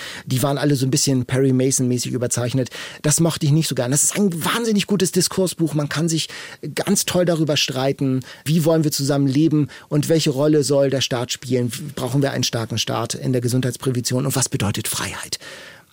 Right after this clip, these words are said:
Insofern, äh, war das eine gewinnbringende Lektüre noch einmal. Corpus Delicti von Julie C.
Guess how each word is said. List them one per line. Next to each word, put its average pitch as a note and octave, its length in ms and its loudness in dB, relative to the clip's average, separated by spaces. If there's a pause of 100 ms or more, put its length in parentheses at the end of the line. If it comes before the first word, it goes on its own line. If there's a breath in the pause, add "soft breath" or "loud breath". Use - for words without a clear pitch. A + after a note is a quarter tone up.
(300)
Insofern, D3 480 2
äh, C#3+ 160 4
war B2+ 300 -4
das D3 180 0
eine C#3+ 300 2
gewinnbringende D3 640 4
Lektüre D3 460 2
noch A#2+ 120 -2
einmal. A#2 280 -2
Corpus C#3+ 420 -2
Delicti A#2+ 400 -2
von B2 180 -2
Julie A2 280 -2
C. - 220 -8